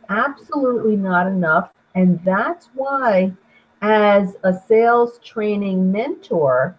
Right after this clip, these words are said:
I realized that I needed something else to help my clients, because teaching them the sales conversation or the consultative method that I use, it's,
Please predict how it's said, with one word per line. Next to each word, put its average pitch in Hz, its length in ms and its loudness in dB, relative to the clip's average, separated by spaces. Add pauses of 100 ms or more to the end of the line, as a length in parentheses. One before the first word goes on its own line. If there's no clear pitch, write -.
(200)
I 190 120 4
realized 196 800 2
that 190 280 2
I 208 200 -2
needed 254 440 -4
something 190 460 -6
else 165 300 -4
to 196 120 -4
help 143 360 -2
my 185 160 -2
clients, 330 800 -4
because 240 640 0 (720)
teaching 330 580 0
them 233 480 0 (440)
the 208 120 4
sales 214 460 4
conversation 202 720 -4
or 180 100 2
the 175 120 -2
consultative 214 840 -4
method 185 540 0
that 160 260 2
I 285 540 0 (200)
use, 139 600 -12 (1080)
it's, 254 260 -2